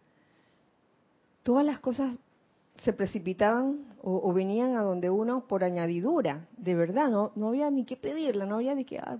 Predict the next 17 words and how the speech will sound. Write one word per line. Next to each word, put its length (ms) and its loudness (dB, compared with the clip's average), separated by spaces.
tengo 160 -4
que 100 -6
hacer 120 -8
una 160 -6
carta 360 -8
con 180 -6
esto 160 -8
y 20 -8
con 160 -8
lo 100 -6
otro". 320 -6
Por 140 -2
alguna 300 4
razón, 400 0
porque 180 -2
como, 320 -2
como 460 4